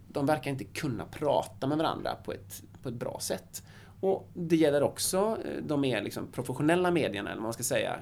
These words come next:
gammelmedia, eh, ledarredaktioner, debattsidor, mm, D N, Svenskan, G P. Där jag gång på gång tycker att det görs på ett, på ett tråkigt sätt och det leder inte att män-,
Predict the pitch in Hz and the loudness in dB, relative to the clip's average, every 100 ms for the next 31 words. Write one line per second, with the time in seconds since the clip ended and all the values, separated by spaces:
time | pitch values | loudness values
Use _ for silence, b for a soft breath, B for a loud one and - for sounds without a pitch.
0 | - 123 131 107 101 101 92 127 147 B | -6 -2 0 0 0 -2 -2 -2 -2 B
1 | B B - 92 131 131 107 107 107 107 | B B -6 0 2 4 4 2 2 0
2 | 117 107 107 104 110 - - 87 85 87 | -2 -2 -2 -2 -2 -2 0 -2 -4 -4
3 | 87 - - 98 - - 113 104 95 95 | -4 -6 -12 -14 -16 -8 -2 -2 -2 -6
4 | 107 92 - 73 65 - 95 90 - - | -6 -8 -6 -6 -6 -8 -8 -8 -8 -8
5 | B B B B B - - 123 147 160 | B B B B B -4 2 2 6 6
6 | 165 156 139 101 - - 69 - - - | 6 4 0 0 -4 -10 -12 -8 -8 -6
7 | 90 - - - - - - - - - | -6 -6 -10 -16 -18 -20 -20 -20 -20 -20
8 | - 123 131 139 139 135 - 131 127 - | -12 -8 -2 0 2 0 -4 -4 -4 -12
9 | - - - 139 - - - - 180 151 | -16 -18 -8 -8 -8 -14 -16 -4 0 0
10 | 151 135 - - - - - 131 110 - | 0 0 0 0 -8 -12 -2 0 0 -4
11 | - - B B B B B - 147 151 | -12 -14 B B B B B -6 -2 2
12 | 156 117 143 131 120 120 120 - 90 | 4 4 2 0 0 0 -2 -4 -10